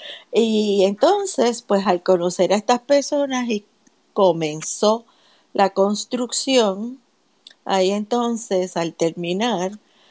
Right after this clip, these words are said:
ah, pudimos hacer la bendición de todas las casas de nuestra urbanización,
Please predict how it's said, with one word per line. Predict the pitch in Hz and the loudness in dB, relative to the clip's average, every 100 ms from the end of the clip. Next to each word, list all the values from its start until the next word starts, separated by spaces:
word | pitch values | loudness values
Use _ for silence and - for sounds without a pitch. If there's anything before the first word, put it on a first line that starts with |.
| _ _ _ _ _ _ _ - | _ _ _ _ _ _ _ 0
ah, | 269 226 185 _ | 2 2 -4 _
pudimos | 226 220 196 196 233 | 0 2 4 2 2
hacer | 277 247 - 226 220 247 226 190 | 2 0 -2 0 2 2 0 0
la | 170 | 2
bendición | 165 170 170 170 190 175 | 2 0 -2 -2 0 0
de | 190 208 | 0 0
todas | 185 175 202 | 2 2 0
las | 208 | -4
casas | - 196 - 196 | -4 -6 -2 0
de | 190 | 0
nuestra | 185 170 - 175 | -4 -4 -4 -2
urbanización, | 160 175 175 165 185 170 - - 196 220 | -2 -4 -6 -4 -2 -2 -4 -2 -4 -4